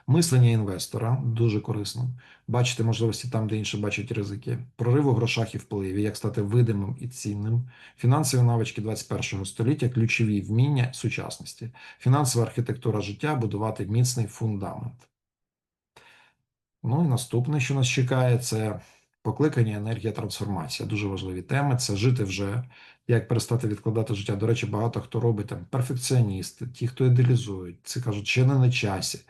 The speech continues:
То з цим будемо працювати, будуть конкретні корисні поради, як з цим можна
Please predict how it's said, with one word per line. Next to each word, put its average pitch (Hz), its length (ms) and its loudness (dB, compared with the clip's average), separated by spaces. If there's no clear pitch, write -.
То - 120 -8
з - 100 -4
цим 139 160 4
будемо 123 200 6
працювати, 127 520 0
будуть 110 240 -2
конкретні 113 600 -4
корисні 113 400 0
поради, 110 380 0
як 107 340 -2
з - 120 -8
цим 101 200 -6
можна 95 500 -8